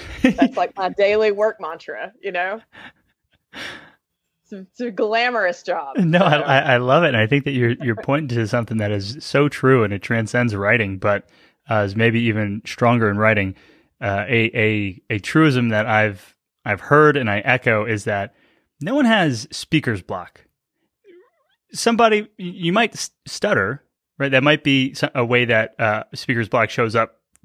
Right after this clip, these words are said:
Speaker 1: for individuals. But if I asked you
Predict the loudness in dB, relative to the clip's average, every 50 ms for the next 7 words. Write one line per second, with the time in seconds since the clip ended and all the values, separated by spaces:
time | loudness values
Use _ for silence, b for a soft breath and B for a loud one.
0 | _ _ _ _ -4 -2 -2 -2 -2 -4 -4 -4 0 2 2 2 2 -2 -4 -4
1 | -2 -2 -4 -4 -6 _ _ _ _ _ _ _ _ _ _ _ _ _ -20 -20
2 | _ _ _ _ _ _ _ _ -2 0 0 0 0 0 2 0 2 0 -2 -2
3 | -2 0 0 -2 -4